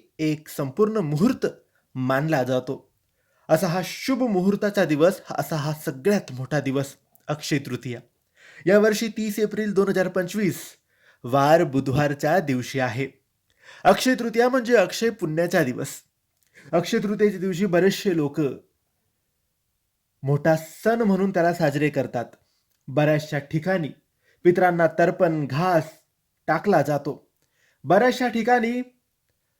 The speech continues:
अक्षयचा कलश भरला जातो, घागर पूजली जाते, असा हा सण तीस एप्रिलला आहे. तर या अक्षय तृतीयेला आपण तीन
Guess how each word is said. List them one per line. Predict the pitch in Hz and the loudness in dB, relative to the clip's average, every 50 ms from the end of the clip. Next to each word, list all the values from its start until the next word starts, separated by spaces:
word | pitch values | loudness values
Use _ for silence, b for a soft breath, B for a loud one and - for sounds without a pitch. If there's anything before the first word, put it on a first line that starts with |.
| _ _ - | _ _ -4
अक्षयचा | 151 - - - - 196 185 175 180 - 156 170 196 226 233 - _ _ _ _ _ _ _ _ - | -4 -4 -2 0 0 2 2 2 2 0 0 2 0 -2 -4 -8 _ _ _ _ _ _ _ _ 2
कलश | 165 165 196 247 247 - | 4 6 6 6 6 4
भरला | 247 196 214 208 190 196 190 | 4 4 6 6 6 6 6
जातो, | 190 180 160 151 - 151 143 135 131 120 107 - - 147 | 6 6 4 2 2 -2 -2 -2 -2 -4 -8 -12 -16 -12
घागर | 139 135 151 170 175 202 254 254 | -6 -2 0 2 4 6 6 6
पूजली | 254 254 240 202 175 190 190 226 254 | 4 2 0 -2 -2 -2 -2 -2 -2
जाते, | 220 170 143 127 - 135 127 - _ _ _ _ _ _ _ _ _ - | 0 0 -2 -2 -4 -8 -12 -14 _ _ _ _ _ _ _ _ _ -8
असा | 135 139 - 151 | -8 -6 -4 -4
हा | 139 143 139 | -4 -4 -4
सण | - - - - - 175 160 135 - - b b b b b b b b - | -6 -10 -6 0 2 2 2 2 -2 -10 b b b b b b b b 0
तीस | 202 208 208 214 208 - - - _ _ _ _ _ _ _ _ - | 2 4 4 4 2 -2 -10 -20 _ _ _ _ _ _ _ _ 0
एप्रिलला | 170 165 160 165 202 220 214 185 139 127 - 101 - _ _ - | 0 0 2 2 2 2 4 4 4 4 2 -2 -8 _ _ -4
आहे. | 147 135 104 101 131 - _ _ _ _ _ _ _ _ _ _ _ _ _ _ _ - | -4 -4 -4 -6 -12 -14 _ _ _ _ _ _ _ _ _ _ _ _ _ _ _ 2
तर | 226 233 208 214 233 247 254 262 - _ _ _ _ _ _ _ _ _ _ _ _ _ _ _ _ - | 4 6 6 6 4 2 -4 -10 -14 _ _ _ _ _ _ _ _ _ _ _ _ _ _ _ _ 4
या | 196 240 240 | 8 8 8
अक्षय | 220 208 - - 269 | 8 6 2 -4 -4
तृतीयेला | 269 277 262 262 254 240 233 220 | -2 -2 -4 -2 -2 0 2 2
आपण | 214 240 226 202 208 220 208 | 2 2 2 0 -2 -4 -8
तीन | 208 - 214 214 233 240 | -8 -8 -8 -8 -8 -8